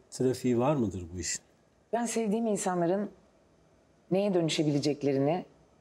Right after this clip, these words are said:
Speaker 2: aslında ne kadar da öyle olduklarını ama şu an öyle olmaya bir yolda olduklarını falan düşünerek onları sevmiyorum artık.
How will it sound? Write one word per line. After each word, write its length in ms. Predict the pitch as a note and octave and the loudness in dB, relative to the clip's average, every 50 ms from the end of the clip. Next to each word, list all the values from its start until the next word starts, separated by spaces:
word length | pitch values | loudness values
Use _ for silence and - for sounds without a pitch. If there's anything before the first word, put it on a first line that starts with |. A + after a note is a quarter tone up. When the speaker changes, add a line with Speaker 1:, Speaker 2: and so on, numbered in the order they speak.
| _ _ _ _ _ _ _ _ _ _ _ _ _ _ _ _ _ | _ _ _ _ _ _ _ _ _ _ _ _ _ _ _ _ _
Speaker 2:
aslında 480 | - F3 E3 - - F#3+ F#3+ F#3 F3+ F#3+ | -4 -4 -2 -2 0 0 2 2 2 2
ne 140 | G3 G3 G3 | 2 0 0
kadar 400 | - G3 E3 E3+ E3 D#3+ D3 C#3+ | 0 0 2 2 2 2 2 2
da 120 | D#3+ - | 2 2
öyle 260 | D3+ D#3 E3 D#3 D#3 | 4 2 4 4 4
olduklarını 680 | - C#3+ C#3+ D3 C3+ D3 - D#3 D#3+ D3 D3+ D#3+ E3+ - | 4 4 2 2 0 -2 0 0 0 2 2 0 0 0
ama 200 | - D#3+ E3 E3+ | 2 0 0 0
şu 240 | E3 - - - G3 | 0 -2 -2 -2 -2
an 260 | F#3 F3+ E3+ E3 E3+ | 0 0 0 2 2
öyle 120 | E3+ D#3+ E3+ | 2 2 4
olmaya 520 | - D#3+ D#3+ D#3 E3 D#3+ D#3+ E3 D#3+ D#3 | 4 2 2 2 2 0 0 0 2 4
bir 60 | E3 | 4
yolda 320 | D#3+ D#3+ D#3 D#3 D3+ D#3 F3 | 4 4 2 0 0 2 2
olduklarını 460 | E3 D#3+ B2+ D3+ - D#3 D3+ D#3 D3+ | 2 2 -2 -2 -2 -2 -2 -2 -2
falan 320 | - E3 D3 E3 E3 D#3+ | -2 -2 -2 -2 -2 -2
düşünerek 440 | D3+ D3 - D#3+ E3 D#3+ D#3+ D#3 - | -2 -2 -2 -2 0 0 0 0 0
onları 240 | D#3 D#3 D3+ D3+ D3+ | 0 0 0 0 0
sevmiyorum 540 | D3+ - D#3+ D3+ D3 C#3 B2+ B2 A2 G#2+ A2+ | -2 -2 -2 0 0 0 0 -2 -2 -2 -4
artık. 280 | F#2+ F#2 - - - | -4 -6 -8 -10 -18